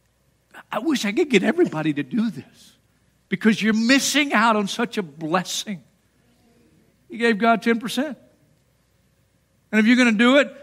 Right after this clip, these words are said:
when you reach the ten percent, give him ten percent of the gross, not the net. You give Uncle Sam ten, Uncle Sam ten percent of the gross, whether you like it or not, he takes it. Would you give God any less?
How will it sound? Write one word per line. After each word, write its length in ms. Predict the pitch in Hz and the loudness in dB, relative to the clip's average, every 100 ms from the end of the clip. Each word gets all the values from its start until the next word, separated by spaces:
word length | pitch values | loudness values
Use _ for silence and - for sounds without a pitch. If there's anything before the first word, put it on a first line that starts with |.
| - | -4
when 140 | 196 | 0
you 100 | 196 | 2
reach 280 | 196 247 226 | 4 4 2
the 100 | 240 | 0
ten 240 | - 247 | 2 0
percent, 400 | 226 214 240 254 | 0 0 2 2
give 160 | 185 226 | 2 2
him 100 | 214 | 2
ten 240 | - 247 | 0 -2
percent 300 | 240 226 247 | -2 -4 -2
of 60 | 247 | -2
the 60 | 208 | -2
gross, 520 | 156 208 226 196 - | 2 4 4 2 0
not 300 | 170 214 190 | 0 2 2
the 60 | |
net. 400 | 196 170 156 208 - - | 0 2 2 0 -4 -4
You 100 | 165 | 0
give 180 | 185 208 | 4 4
Uncle 280 | 220 233 226 | 4 2 -2
Sam 360 | - 220 233 | 2 2 2
ten, 300 | - 226 233 - - | 2 2 2 0 -2
Uncle 240 | 214 226 | 0 0
Sam 320 | - 214 233 | 2 2 2
ten 200 | - 233 | 0 0
percent 280 | 208 - 233 | 0 0 2
of 40 | |
the 80 | 202 | 2
gross, 480 | 170 196 233 285 - - _ _ | 4 4 4 2 -2 -16 _ _
whether 200 | 196 220 | 2 4
you 120 | 202 | 6
like 300 | 202 254 269 | 6 4 4
it 80 | 226 | 4
or 100 | 196 | 6
not, 220 | 180 247 | 6 4
he 80 | 196 | 2
takes 400 | - 277 269 - | 2 0 0 0
it. 200 | 247 - - _ _ _ _ _ _ _ _ _ _ _ _ _ _ _ _ | 0 -2 -20 _ _ _ _ _ _ _ _ _ _ _ _ _ _ _ _
Would 120 | - 202 | 0 2
you 80 | |
give 220 | 202 320 233 | 4 2 4
God 280 | 247 294 | 4 4
any 200 | 302 285 | 4 4
less? 580 | 214 214 320 349 254 - | 6 6 4 0 -4 -12